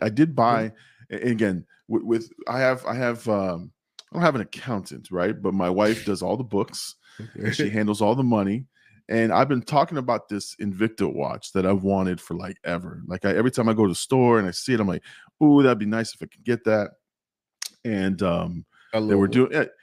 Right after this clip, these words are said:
Speaker 1: the
Speaker 2: a
Speaker 1: cru-,
Speaker 2: little
Speaker 1: the cruise
Speaker 2: time
Speaker 1: did, like,
Speaker 2: saver? <laughs>
Speaker 1: <laughs> listen, listen. So the cruise, the cruise does this shit. When I know it's all, it's all a gimmick. It's, eh, whatever.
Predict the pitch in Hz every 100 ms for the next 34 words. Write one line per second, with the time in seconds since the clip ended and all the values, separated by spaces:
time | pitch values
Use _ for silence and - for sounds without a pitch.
0 | - 143 - 180 131 - 220 165 143 156
1 | 147 185 208 _ _ 170 - 233 214 220
2 | 240 - 113 - - 104 - - 98 -
3 | 85 90 - - _ _ - - 113 -
4 | 127 - 190 185 - 139 226 185 160 151
5 | 131 123 113 90 120 156 165 160 143 120
6 | 107 104 - 104 92 87 95 85 82 101
7 | 98 - 98 - 101 87 - -